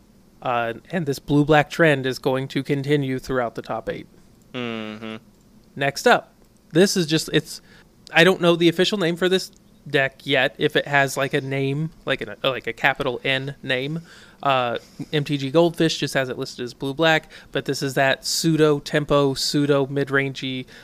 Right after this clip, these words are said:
Speaker 1: like, I just call
Speaker 2: Mm-hmm.
Speaker 1: this mi-, blue-black mid-range. Like, that's
Speaker 2: Does it
Speaker 1: 'cause,
Speaker 2: count as
Speaker 1: like
Speaker 2: a mid-range deck if it's running Daze?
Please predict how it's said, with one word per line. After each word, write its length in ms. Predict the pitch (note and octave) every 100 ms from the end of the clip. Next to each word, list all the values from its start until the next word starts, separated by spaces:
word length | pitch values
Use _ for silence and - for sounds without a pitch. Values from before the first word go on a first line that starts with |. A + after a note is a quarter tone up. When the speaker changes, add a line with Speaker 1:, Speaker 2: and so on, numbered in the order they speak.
| -
Speaker 1:
like, 140 | C#3+
I 120 | C#3+ G3
just 200 | E3 C#3
call 120 | D3
Speaker 2:
Mm-hmm. 40 |
Speaker 1:
this 180 | C3+ -
mi-, 140 | D3+ D3 D#3+
blue-black 460 | D3 C3+ C#3 -
mid-range. 640 | C3 A#2+ C3+ C#3+ C#3+ - - - - -
Like, 240 | C#3+ C3 -
that's 520 | C#3 C3 - - - _ - - - - - - - - -
Speaker 2:
Does 100 | G3+
it 60 | A#3+
Speaker 1:
'cause, 80 | E3
Speaker 2:
count 120 | G#3+
as 40 |
Speaker 1:
like 80 | A3
Speaker 2:
a 20 |
mid-range 420 | C3 C#3+ F#3 G3+ -
deck 200 | G#3 G#3
if 60 |
it's 80 | C#3+
running 200 | F3+ C#3+ -
Daze? 680 | G#2 B2+ F#3+ A3+ G#3+ -